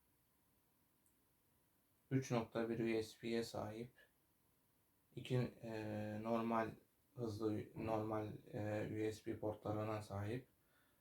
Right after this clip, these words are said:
Hızlı U S B zaten hızlı kullandığımız için genelde dosya aktarım olsun, flash bellek olsun daha iyi.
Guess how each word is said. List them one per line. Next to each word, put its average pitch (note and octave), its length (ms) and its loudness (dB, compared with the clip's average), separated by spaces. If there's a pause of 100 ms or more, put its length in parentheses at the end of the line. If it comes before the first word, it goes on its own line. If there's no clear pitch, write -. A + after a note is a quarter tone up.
(120)
Hızlı A2+ 320 0
U A2 280 4
S - 140 -10
B G#2 100 -4
zaten G#2+ 460 -2 (160)
hızlı A2+ 340 -4
kullandığımız G#2+ 600 0
için G2+ 260 -6
genelde G#2 520 -2 (440)
dosya G#2+ 320 -2
aktarım G#2 360 0
olsun, G2+ 360 -2
flash G2+ 300 -6
bellek G2 300 -10
olsun B2 380 -4
daha G#2+ 220 2
iyi. G#2 180 -8